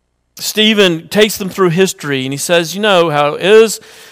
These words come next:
From the very beginning, there's been nothing but opposition to God." And it's important for us to remember this. We tend to have this idea. I think when we read the Bible, there's a couple of things we, we get kind of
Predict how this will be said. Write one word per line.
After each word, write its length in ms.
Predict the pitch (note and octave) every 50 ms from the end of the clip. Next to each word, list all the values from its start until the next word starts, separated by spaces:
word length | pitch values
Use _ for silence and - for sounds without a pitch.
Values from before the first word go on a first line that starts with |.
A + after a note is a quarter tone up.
| -
From 200 | _ - F3+ F3+
the 60 | F3+
very 260 | E3+ D3+ A3 A#3 A#3+ A#3
beginning, 680 | G3 G#3+ E3 D3 D3 C#3+ F#3 A#3+ C4 B3+ A3 F#3 D3
there's 180 | D3 D3+ C#3
been 200 | B2 E3+ D#3+ D3+
nothing 280 | D3+ D3+ D3 B2+ C#3+ C3
but 100 | B2 C3
opposition 580 | C3 B2 B2+ B2 A#2+ A2 B2 B2 A2 - C3 A#2
to 60 | A2+
God." 380 | A2 A#2 G#2+ G2+ G2 F#2 - - - - - - -
And 100 | - A#3+
it's 320 | B3+ B3+ B3 A#3+ B3 G3 -
important 400 | C4+ A3 - F4+ E4+ D4 B3+ G3+
for 60 | A#3
us 140 | A#3 G3 -
to 100 | - G3+
remember 480 | F#3 F3+ F3 F3 F3+ F#3+ G3 F3 D#3+
this. 280 | C3+ C3+ C3 B2 A#2 -
We 100 | F3 F3+
tend 260 | - - - B3+ B3+
to 40 | A3+
have 200 | G3 G#3 G3 E3
this 140 | F3 D3 -
idea. 760 | F3 E3+ D3 A#2+ D3 D#3 E3+ F#3 F3+ E3 D#3 C#3+ C3+ C3 B2 _ _ _ _ _ _ _ _ _ _ _ _ _ _ _ _ _ _ _ _ _ _ _ _ _ _ _ _ _ _ _ _ _ - - - -
I 120 | - F4 F#4+
think 160 | A#4 A#4 -
when 100 | A#4 A4
we 160 | B3 A3 A3+
read 80 | A3+ F#3+
the 80 | F#3
Bible, 320 | D#3+ E3+ E3 E3+ E3+ D#3+ D#3+
there's 160 | D3+ C#3+ C#3
a 60 | D3
couple 260 | - F#3+ F3+ D#3+ D3+
of 60 | C3
things 200 | C3 C3+ B2+ A#2
we, 200 | A#2+ C3 C3 -
we 140 | - - D3
get 380 | B2 A#2 C#3 C3+ - - _ _
kind 200 | - D#3+ D#3 C#3+
of 200 | C3 A#2 A2